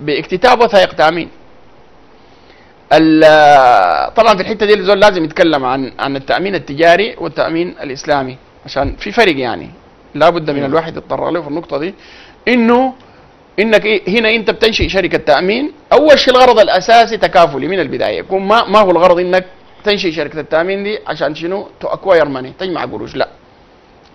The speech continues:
Speaker 1: عشان شنو؟ تغطي حاجات الناس. يلا، طبعا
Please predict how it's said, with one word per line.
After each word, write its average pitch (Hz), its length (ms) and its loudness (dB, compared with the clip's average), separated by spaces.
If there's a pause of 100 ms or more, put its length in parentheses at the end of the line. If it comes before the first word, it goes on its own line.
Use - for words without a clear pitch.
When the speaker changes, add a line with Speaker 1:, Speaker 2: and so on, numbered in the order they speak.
(120)
Speaker 1:
عشان 156 200 -2
شنو؟ 196 300 -8 (420)
تغطي 190 300 0
حاجات 156 340 2
الناس. 143 520 -6 (2000)
يلا، 180 420 6 (880)
طبعا 254 380 4